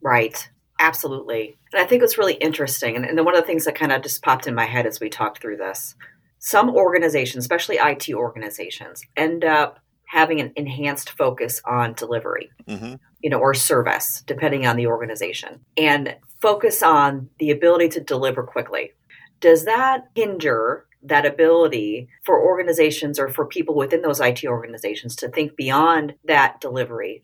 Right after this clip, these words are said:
Speaker 1: beyond that initial solution that's needed today or maybe yesterday, <laughs> depending on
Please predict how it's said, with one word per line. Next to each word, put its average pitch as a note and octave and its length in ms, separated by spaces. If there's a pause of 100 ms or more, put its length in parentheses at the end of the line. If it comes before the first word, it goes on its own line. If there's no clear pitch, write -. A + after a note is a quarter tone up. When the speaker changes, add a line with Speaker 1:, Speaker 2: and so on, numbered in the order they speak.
(120)
Speaker 1:
beyond D#3 420
that C3+ 300
initial C#3 400
solution B2 500
that's B2 280
needed B2 180
today A#2 380
or A2+ 240
maybe B2 280
yesterday, C3+ 760 (220)
<laughs> - 220
depending F3 540
on B2 240